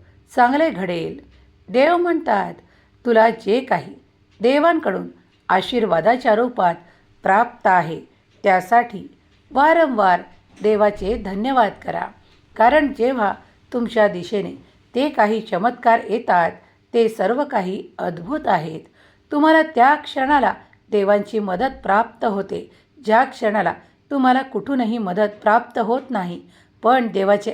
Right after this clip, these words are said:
आशीर्वाद येऊन तुमचे ते अडलेले कार्य देखील पूर्ण होते. तेव्हा विश्वासाने पुढे जा आणि देवाचा धावा, नाम जप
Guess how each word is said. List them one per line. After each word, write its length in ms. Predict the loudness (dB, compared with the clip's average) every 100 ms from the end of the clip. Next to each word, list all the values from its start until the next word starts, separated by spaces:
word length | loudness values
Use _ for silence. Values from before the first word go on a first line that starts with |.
| -4
आशीर्वाद 580 | -4 -2 0 2 2 4
येऊन 280 | 0 0 -6 _ _ _
तुमचे 300 | -4 0 -2
ते 200 | -2 -2 -2
अडलेले 380 | 0 0 0
कार्य 460 | 0 2 2 2 0
देखील 340 | -2 -4 -8 -8 -16 _ _
पूर्ण 280 | -4 0 0
होते. 560 | 0 -2 -6 -10 -10 _ _ _ 0
तेव्हा 280 | 2 4 2
विश्वासाने 760 | -2 -2 0 2 0 -2 -4
पुढे 360 | -6 -2 -2 0
जा 220 | 0 -2 -6 _ -20 -8 0
आणि 220 | 2 2
देवाचा 580 | 0 0 0 2 -2 -2 -8 _ _ _ _ _ _ _ _ _ _ -20 -14 -2
धावा, 440 | 2 4 4 2 -2 _
नाम 360 | 0 2 2 2
जप 180 | 0